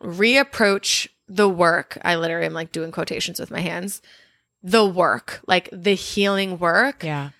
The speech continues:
Speaker 1: But applying it to who I am now, which is twenty-nine. I'm about to turn thirty in December.
Speaker 2: Ugh.
Speaker 1: My Saturn return just ended this past March, and Casey's entering his Saturn return, which is a whole thing.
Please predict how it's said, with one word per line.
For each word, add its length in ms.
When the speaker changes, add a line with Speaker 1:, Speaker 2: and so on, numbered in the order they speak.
Speaker 1:
But 260
applying 680
it 200
to 160
who 200
I 120
am 260
now, 480
which 240
is 360
twenty-nine. 640
I'm 60
about 240
to 100
turn 240
thirty 420
in 80
December. 760
Speaker 2:
Ugh. 240
Speaker 1:
My 220
Saturn 480
return 460
just 280
ended 320
this 160
past 360
March, 440
and 160
Casey's 460
entering 480
his 140
Saturn 300
return, 340
which 120
is 120
a 40
whole 220
thing. 340